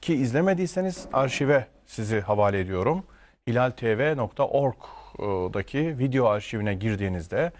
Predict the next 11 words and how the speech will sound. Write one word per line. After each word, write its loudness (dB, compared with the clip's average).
"İbret 0
aldın 2
mı?" 0
butonunun 2
altına 0
baktığınızda -2
orada 2
eski -8
programlarımızı 0
bulabiliyorsunuz. -4
Efendim, -2